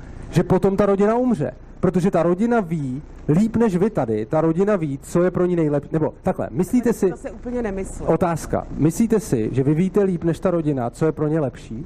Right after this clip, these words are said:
Speaker 2: Já neříkám, že to vím.
Speaker 1: Ne, já se na to ptám.
Speaker 2: To já nevím.
Speaker 1: Nevíte, dobře. Takže
Speaker 2: Já
Speaker 1: jestliže ta rodina si sama zvolí to, že chce, protože jí nic jiného nezbývá, aby jedno dítě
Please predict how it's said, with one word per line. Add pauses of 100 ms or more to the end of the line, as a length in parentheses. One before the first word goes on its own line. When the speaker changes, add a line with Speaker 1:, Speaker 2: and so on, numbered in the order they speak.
(480)
Speaker 2:
Já
neříkám,
že
to
vím.
Speaker 1:
Ne,
já
se
na
to
ptám. (120)
Speaker 2:
To
já
nevím.
Speaker 1:
Nevíte,
dobře. (280)
Takže
Speaker 2:
Já
Speaker 1:
jestliže
ta
rodina
si
sama
zvolí
to, (560)
že
chce, (260)
protože
jí
nic
jiného
nezbývá, (420)
aby
jedno
dítě